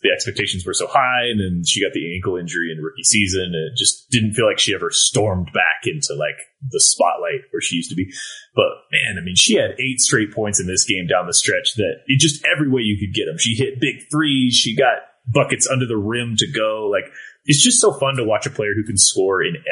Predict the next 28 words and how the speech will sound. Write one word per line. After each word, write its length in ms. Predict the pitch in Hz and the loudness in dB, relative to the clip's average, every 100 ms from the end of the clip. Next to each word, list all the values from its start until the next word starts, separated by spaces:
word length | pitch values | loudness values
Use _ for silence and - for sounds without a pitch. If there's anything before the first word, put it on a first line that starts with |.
| 90 | -2
every 300 | 90 87 85 | -2 -4 0
way 220 | 82 82 | 0 2
she 240 | - 90 | 2 0
needs 280 | 82 78 73 | -4 -4 -2
to 360 | - 92 95 92 | 0 0 -2 -4
in 80 | 87 | -6
order 180 | 85 76 | -4 -2
to 60 | 76 | -2
get 320 | 85 80 87 | -2 -2 -4
wins. 560 | 85 80 87 104 - - _ _ - | -6 -4 0 0 -2 -6 _ _ 0
And 160 | 110 | 4
we, 400 | 117 127 139 117 - | 4 4 -2 -12 -4
in 480 | 139 151 151 143 - _ _ _ _ - | 0 2 0 -2 -10 _ _ _ _ 0
kind 140 | 170 | 2
of 100 | 196 | 2
her, 380 | - 123 117 104 - _ | 2 0 0 -4 -10 _
what, 280 | - 98 - - _ _ 107 | -2 0 0 -6 _ _ -4
we've 160 | 110 | 2
gotten, 220 | 131 117 | 2 2
like, 160 | 110 101 | 0 -2
a 60 | 104 | 2
season 800 | - - 117 113 120 113 113 110 | 2 4 2 0 -2 -6 -10 -2
plus 560 | 123 110 - - - - | 4 6 6 4 2 0
a 100 | - | 0
couple 240 | 123 - 117 | 0 0 0
games 420 | 107 113 117 113 | 0 -2 0 0
of 100 | 120 | 2
Sabrina 680 | - 110 113 113 117 120 | 2 2 2 0 0 -2